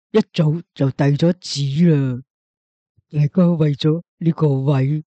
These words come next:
真係爭到口崩額裂，連平時最傾得埋嘅兄弟都反目成仇。不過講時講啦，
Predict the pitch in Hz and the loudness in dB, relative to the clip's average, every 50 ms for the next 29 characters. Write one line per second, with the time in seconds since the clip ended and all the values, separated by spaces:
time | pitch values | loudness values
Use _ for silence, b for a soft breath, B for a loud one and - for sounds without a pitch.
0 | _ _ - 151 147 143 139 135 120 107 - _ _ - 170 120 131 143 151 135 | _ _ -2 -2 0 0 0 -2 -2 -4 -8 _ _ -4 -2 -2 -2 -4 -4 -2
1 | 160 139 131 131 - - _ _ _ _ _ - 143 147 156 156 151 123 - 196 | 0 0 0 -2 -4 -8 _ _ _ _ _ -6 -2 0 2 2 0 0 0 0
2 | 170 165 165 175 175 175 151 131 - - - 175 143 147 143 147 - - _ _ | 2 2 2 2 2 2 0 0 -4 -6 -6 -4 -2 0 -2 -2 -4 -8 _ _
3 | _ _ _ _ _ _ _ - 143 151 143 135 151 147 139 143 147 - - 151 | _ _ _ _ _ _ _ 0 0 0 0 0 -2 0 0 0 -2 -2 0 0
4 | 147 139 - _ _ - 175 170 170 175 180 175 - 208 214 190 190 - 196 190 | 0 0 -2 _ _ 0 2 2 4 4 2 2 2 2 2 2 2 0 0 0
5 | 175 160 139 127 135 131 - 160 147 143 139 196 185 180 180 165 170 147 135 135 | 0 -2 -2 -2 -2 -2 0 -2 -2 0 0 0 0 0 0 0 0 0 0 0
6 | 135 - _ _ _ _ _ - 156 147 - - - 98 120 139 143 156 165 165 | -2 -6 _ _ _ _ _ -2 -2 -2 -2 -4 -8 -6 -4 -4 -2 0 0 0
7 | 147 - - - - - - 147 123 127 123 120 - - - 135 113 117 113 113 | 0 -2 -6 -12 -14 -6 -4 -4 -4 -4 -6 -8 -8 -6 -4 -4 -4 -4 -6 -10
8 | - _ _ _ _ _ _ _ _ _ _ _ 196 190 180 - - 165 156 151 | -16 _ _ _ _ _ _ _ _ _ _ _ 0 0 0 0 0 0 0 2
9 | 151 143 - _ _ _ _ _ - 139 139 139 156 180 - - 123 120 120 117 | 0 -4 -6 _ _ _ _ _ -4 -4 -2 -2 -2 -4 -4 -6 -6 -6 -6 -4
10 | - 139 127 127 131 147 160 170 165 | -4 -2 -2 -2 -2 0 0 0 0